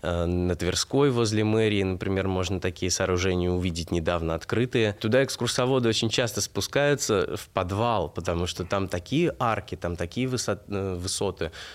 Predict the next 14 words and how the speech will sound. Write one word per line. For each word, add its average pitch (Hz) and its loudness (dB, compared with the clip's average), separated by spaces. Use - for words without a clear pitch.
что, - -8
дум-, 90 -4
диву 107 0
даёшься, 85 -2
просто 85 -6
разводишь 101 0
руками, 87 0
удивляешься, 95 0
насколько 92 -2
классно 101 2
строили 90 0
наши 90 0
предки. 85 -4
И 123 4